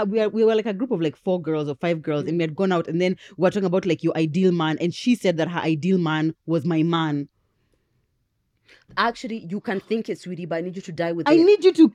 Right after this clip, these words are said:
Speaker 2: I
Speaker 1: keep
Speaker 2: need
Speaker 1: quiet
Speaker 2: you
Speaker 1: about
Speaker 2: to
Speaker 1: it. 'Cause she's
Speaker 2: die.
Speaker 1: just like, "Oh God, yeah, it's just the way he's so tall. He's, you know, just, like, he's whatever." Literally just, like, going into detail about how perfect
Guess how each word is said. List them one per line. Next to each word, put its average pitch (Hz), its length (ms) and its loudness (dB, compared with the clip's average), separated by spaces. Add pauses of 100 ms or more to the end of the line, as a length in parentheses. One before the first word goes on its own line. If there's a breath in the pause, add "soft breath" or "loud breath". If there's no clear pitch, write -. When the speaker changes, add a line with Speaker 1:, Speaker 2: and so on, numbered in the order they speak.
Speaker 2:
I 190 120 2
Speaker 1:
keep 370 100 10
Speaker 2:
need 220 60 2
Speaker 1:
quiet 359 160 10
Speaker 2:
you 339 60 8
Speaker 1:
about 311 200 12
Speaker 2:
to 392 60 10
Speaker 1:
it. 262 160 4
'Cause - 160 -20
she's 180 100 -4
Speaker 2:
die. 370 420 8
Speaker 1:
just - 120 -4
like, 269 200 4
"Oh - 120 -14
God, 277 400 -2
yeah, 262 280 -6
it's 254 100 -12
just 233 120 -16
the 226 80 -4
way 247 80 -4
he's 214 200 -8
so 240 140 -4 (100)
tall. 220 360 -10
He's, 208 260 -10
you 202 120 -6
know, 226 120 -8
just, 214 200 -16
like, 170 180 -6
he's 175 180 -14
whatever." 208 260 -4 (340 soft breath)
Literally 240 580 4
just, 240 180 0
like, 190 200 4
going 202 300 4
into 202 180 -2
detail 175 520 0
about 196 280 0
how 214 280 2
perfect - 720 -4